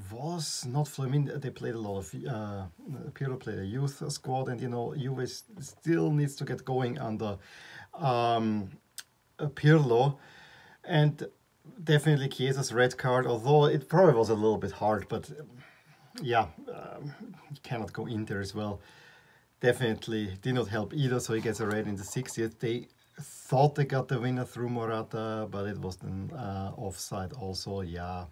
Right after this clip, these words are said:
Mm-hmm. Juve one one. Uh, so with that already, and you know, when you're Somme Tartar, we was already happy that, uh, basically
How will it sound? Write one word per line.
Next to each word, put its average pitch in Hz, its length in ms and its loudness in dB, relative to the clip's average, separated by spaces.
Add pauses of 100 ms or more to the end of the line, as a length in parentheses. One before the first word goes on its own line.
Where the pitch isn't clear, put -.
Mm-hmm. 85 560 -8 (880)
Juve 120 280 -2
one 113 220 0
one. 107 320 0 (180)
Uh, 101 520 -2 (100)
so 123 480 2
with 127 280 0
that 139 200 4
already, 117 320 4
and 104 140 0
you 110 120 0
know, 110 540 2
when 113 140 -2
you're 110 160 -2
Somme 110 280 -4
Tartar, 107 400 0
we 101 160 -2
was 107 200 -2
already 107 220 2
happy 107 260 -2
that, 104 180 -6
uh, - 360 -18 (100)
basically 127 800 0